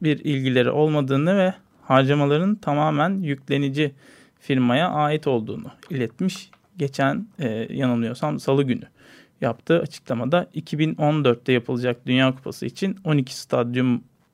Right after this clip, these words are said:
e, yeni ve, e, yeni yapılan ve yenilenen toplam on iki stadyum var ve bu harcamalar için toplam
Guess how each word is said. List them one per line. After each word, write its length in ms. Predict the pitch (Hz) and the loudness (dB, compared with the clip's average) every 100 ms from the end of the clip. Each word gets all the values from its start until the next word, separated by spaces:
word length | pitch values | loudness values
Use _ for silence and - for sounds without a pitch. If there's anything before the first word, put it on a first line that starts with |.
| _ - | _ -8
e, 300 | 151 120 120 82 60 - - _ - _ _ _ _ _ _ _ _ - | -2 -2 -2 -6 -8 -10 -14 _ -20 _ _ _ _ _ _ _ _ -6
yeni 500 | 143 135 151 185 214 | 2 4 4 2 -2
ve, 420 | 165 143 147 151 - - | -2 2 4 2 -4 -4
e, 80 | 135 | -2
yeni 460 | 120 120 147 135 | -2 0 2 4
yapılan 440 | 147 147 139 160 180 | 2 2 2 2 2
ve 60 | |
yenilenen 920 | 135 131 147 151 147 143 131 135 135 113 | 2 4 4 0 -4 0 2 6 4 2
toplam 340 | 123 - 127 | -2 0 2
on 100 | 135 | 2
iki 160 | 143 - | 0 -4
stadyum 480 | - 113 120 120 | -2 -2 -2 -2
var 300 | 170 202 - - | -2 -2 -8 -6
ve 160 | 127 123 | -2 -2
bu 220 | 151 151 | 2 4
harcamalar 460 | 156 139 135 123 117 | 6 4 4 0 0
için 220 | 120 190 | -2 -4
toplam 440 | 185 135 156 170 | -4 -6 -2 -2